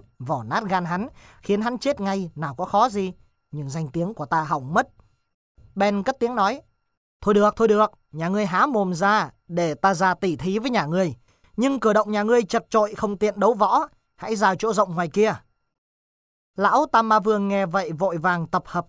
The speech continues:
tiểu yêu lớn nhỏ sau trước, cả thảy hơn ba vạn tên, gươm giáo sáng lòe, bày trận thế tam tài ngoài cửa động, đợi hành giả chui ra là đánh ngay. Lão Nhị Ma Vương dìu lão Đại Ma Vương ra thẳng ngoài cửa động cất tiếng gọi:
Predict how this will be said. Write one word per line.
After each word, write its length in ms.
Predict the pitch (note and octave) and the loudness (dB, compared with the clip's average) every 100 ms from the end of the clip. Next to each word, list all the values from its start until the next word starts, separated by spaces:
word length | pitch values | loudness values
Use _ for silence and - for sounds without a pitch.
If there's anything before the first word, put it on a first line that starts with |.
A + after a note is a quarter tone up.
| - | -2
tiểu 220 | F#3+ D3 | 0 0
yêu 200 | G#3 G3 | 0 0
lớn 280 | F3 E3 A#3+ | 2 -2 -2
nhỏ 220 | A#3+ D3 | 0 -2
sau 260 | - G3 F3 | 0 -2 0
trước, 200 | - C#4+ - _ _ - | 2 0 0 _ _ 0
cả 160 | G#3 | 0
thảy 260 | - F#3+ D3+ | 2 -4 -4
hơn 320 | G3 G#3+ F#3 | -2 -2 0
ba 200 | G#3+ A3+ | 2 4
vạn 240 | G3 G3 D3+ | 4 0 0
tên, 280 | G#3 G3+ E3 - - - | -2 -2 -4 -10 -16 -2
gươm 300 | F#3+ A3+ G3 | 2 2 2
giáo 300 | F3+ F3+ C#4 | 0 0 0
sáng 300 | - G3+ C#4+ | -2 -2 0
lòe, 360 | G#3 F3+ D3 - | 0 0 -2 -6
bày 280 | - F#3+ F3 C#3+ | -2 0 0 -2
trận 240 | G3 E3 | -4 -4
thế 300 | E3 F3 G#3 C4 | -6 -2 -2 0
tam 220 | G3 F3 | 0 0
tài 260 | F3+ D#3+ | -2 -2
ngoài 240 | C#3+ D#3+ C#3+ | -4 -4 -4
cửa 140 | E3 D3+ | -4 -2
động, 200 | E3 - _ _ - | -2 -4 _ _ 0
đợi 220 | G#3 G3+ | 0 2
hành 200 | F3+ F3 | -2 -2
giả 240 | D#3+ F#3 B2+ | 0 0 0
chui 240 | - G3+ | -4 -4
ra 320 | D#3+ F#3+ E3 C3+ | 0 0 0 -4
là 320 | D#3 D#3+ B2+ | -2 -2 -2
đánh 300 | B2+ F#3 A#3+ | -6 -6 -2
ngay. 280 | G#3 D3 G#2 _ _ _ _ _ _ _ - | -2 -2 -12 _ _ _ _ _ _ _ -4
Lão 280 | F#3 G3 D4+ | 2 4 2
Nhị 180 | B3 G#3+ | 0 0
Ma 160 | A3 | 0
Vương 320 | F#3+ A3+ G#3+ | 2 2 2
dìu 280 | F#3+ G3 F#3 | 0 0 0
lão 240 | F3 E3 B3 | 0 -2 0
Đại 160 | G3+ | -2
Ma 140 | F3 F#3+ | 0 0
Vương 280 | G3 F#3+ | 0 -2
ra 160 | F3 F#3+ | -2 -2
thẳng 300 | - G3 D#3+ | -2 -4 0
ngoài 160 | F3 F3 | 0 0
cửa 140 | F3+ | -2
động 240 | D#3+ F#3 F3 | 0 0 0
cất 160 | A#3+ | -2
tiếng 160 | - A#3+ | -2 0
gọi: 240 | G#3 C3+ | 0 0